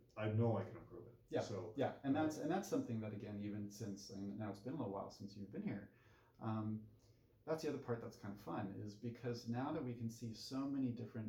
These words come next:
Speaker 2: nuances and insights about the way the brain is working, um, and we can now have software that we can see things, like, we could see your, you know, we can see that y-, y-, we basically have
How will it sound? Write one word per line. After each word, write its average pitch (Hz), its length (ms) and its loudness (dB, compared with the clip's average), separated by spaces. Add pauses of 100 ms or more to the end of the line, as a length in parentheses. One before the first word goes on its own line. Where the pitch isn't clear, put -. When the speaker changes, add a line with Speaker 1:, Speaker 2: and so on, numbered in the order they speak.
Speaker 2:
nuances 110 680 0
and 104 120 -4
insights 110 520 -2
about 107 460 -4
the 101 40 -6
way 98 180 -4
the 101 80 -8
brain 98 240 -8
is 98 140 -12
working, 98 380 -10 (580)
um, 101 380 0
and 127 200 6
we 120 120 4
can 113 160 -2
now 113 180 2
have 104 140 -4
software 113 500 0
that 101 160 -6
we 98 80 -10
can 98 160 -12
see 113 220 -6
things, 107 280 -10
like, 107 160 -8
we 110 60 -6
could 113 180 -8
see 107 400 -8
your, 107 420 -4 (100)
you 113 80 0
know, 113 80 0 (340)
we 131 100 0
can 135 140 2
see - 160 -2
that 120 160 2 (160)
y-, 131 60 -4 (260)
y-, 135 140 2
we 285 100 2
basically 156 320 2
have 110 120 -2